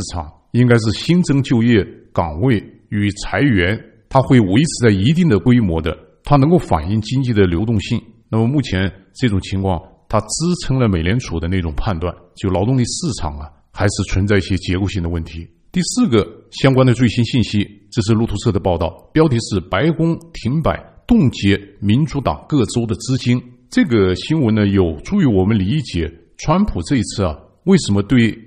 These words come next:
政府停摆，他表现出来很兴奋的一种状态。就昨天副总统万斯啊，帮川普来解释或者来维稳，但是川普自己呢，不在乎这个舆论的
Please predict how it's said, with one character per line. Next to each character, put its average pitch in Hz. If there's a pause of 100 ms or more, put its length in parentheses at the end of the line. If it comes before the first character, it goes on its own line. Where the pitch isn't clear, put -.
(160)
政 180
府 107
停 -
摆， 87 (300)
他 -
表 92
现 143
出 165
来 165
很 -
兴 170
奋 220
的 151
一 98
种 85
状 90
态。 80 (240)
就 147
昨 180
天 175 (240)
副 196
总 185
统 117
万 139
斯 147
啊， 104 (320)
帮 160
川 180
普 -
来 98
解 87
释 - (340)
或 147
者 110
来 113
维 110
稳， 101 (240)
但 156
是 151 (280)
川 208
普 214
自 269
己 90
呢， 87 (220)
不 127
在 220
乎 104
这 98
个 90
舆 87
论 117
的 87